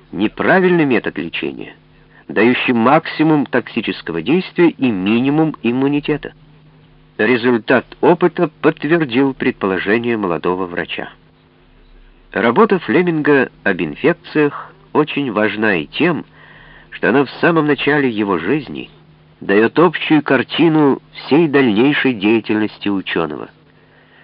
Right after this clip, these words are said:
Во всех своих исследованиях Флеминг стремился к одному: найти способ борьбы против инфекций, которые были тогда одними из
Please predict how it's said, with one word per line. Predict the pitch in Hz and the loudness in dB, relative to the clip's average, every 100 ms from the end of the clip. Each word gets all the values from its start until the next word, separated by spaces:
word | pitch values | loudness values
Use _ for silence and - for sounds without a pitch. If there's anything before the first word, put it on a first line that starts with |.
| _ _ _ | _ _ _
Во | - 95 | -4 -4
всех | - 135 - | 0 0 0
своих | - 139 131 113 | 2 2 2 0
исследованиях | 95 95 120 139 123 110 78 - | -4 0 0 2 0 0 -2 -2
Флеминг | 87 135 131 120 - | 0 2 2 -2 -8
стремился | - 90 113 120 - | -4 0 0 0 -2
к | 107 | -4
одному: | 104 98 95 87 - _ - - _ _ | -2 -2 -2 -2 -6 _ -20 -20 _ _
найти | 85 92 101 85 - 175 170 - | -6 -2 0 -2 -2 -2 -2 -4
способ | - 165 - 151 | 0 0 0 -4
борьбы | 120 123 135 104 131 156 | 0 0 0 2 2 2
против | - 135 - 113 | 0 0 -2 -4
инфекций, | 113 101 - 107 - - 78 - - - | -4 -4 -2 -2 -2 -6 -6 -8 -18 -10
которые | 78 92 95 87 | -8 -2 -2 0
были | 107 113 | 0 0
тогда | 110 101 101 | -2 -2 -2
одними | 98 104 | -2 -2
из | 101 | -2